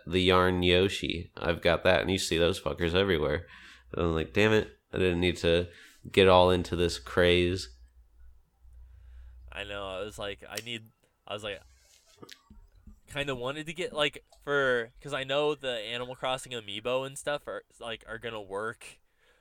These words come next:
Speaker 2: with the new Animal Crossing. So I was like, "Oh man, like, all those, now all those, like, Animal Crossing Amiibo from when the whatever Carnival Village game came out, like,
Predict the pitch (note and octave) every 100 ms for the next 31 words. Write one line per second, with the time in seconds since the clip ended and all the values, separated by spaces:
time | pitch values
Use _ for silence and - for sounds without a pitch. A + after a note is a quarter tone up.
0 | _ G#2+ G#2+ A2+ - F#2+ G2 G#2 F2 G#2
1 | G#2+ B2+ C#3 C3+ C#3 E3+ E3+ - _ _
2 | _ C3 A#2+ B2 B2 A#2 - B2+ C3 B2
3 | C3+ B2 A#2 G#2+ B2 C3+ B2+ A#2+ - _
4 | - B2+ C#3+ C#3+ C#3+ C#3 C3+ B2 A2+ B2+
5 | C3 B2 B2 A#2+ B2+ A#2+ A#2 B2 B2+ B2
6 | A#2 A2 A2+ A2+ G#2+ G#2 G2 - A2 A#2
7 | A2+ A#2 - A#2 A#2 A#2 A2+ A#2+ A#2+ A#2+
8 | A#2 A2+ - _ _ - A2+ A#2+ B2+ B2
9 | B2+ C3+ C#3 D3 C#3 C#3 C#3+ A2 A2+ A2